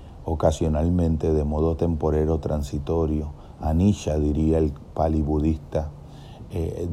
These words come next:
efímero, transido de efimeridad. Podemos ver el devenir y en la sucesión de todos esos momentos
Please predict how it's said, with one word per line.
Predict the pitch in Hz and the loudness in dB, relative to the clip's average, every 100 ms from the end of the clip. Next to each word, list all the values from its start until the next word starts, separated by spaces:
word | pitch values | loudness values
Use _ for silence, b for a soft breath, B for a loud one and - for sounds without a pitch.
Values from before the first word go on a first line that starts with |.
| - | -4
efímero, | 82 - 104 90 71 76 | -6 0 2 2 0 -2
transido | 71 76 73 - 98 87 80 | 0 0 0 4 4 6 4
de | 76 | 2
efimeridad. | 80 76 76 73 76 98 - B B B - | 0 0 0 0 2 0 -2 B B B -8
Podemos | - 76 78 80 | -2 0 2 4
ver | 82 80 | 6 6
el | 82 | 4
devenir | 78 78 73 73 76 | 4 4 2 0 2
y | 78 | 2
en | 73 | 2
la | 73 | 0
sucesión | 73 78 76 73 76 73 | -2 -4 -2 -4 -2 -2
de | 78 | -2
todos | 76 78 73 76 | 0 0 0 0
esos | 76 76 73 | 0 -4 -2
momentos | 73 76 80 78 76 | 0 2 2 2 -2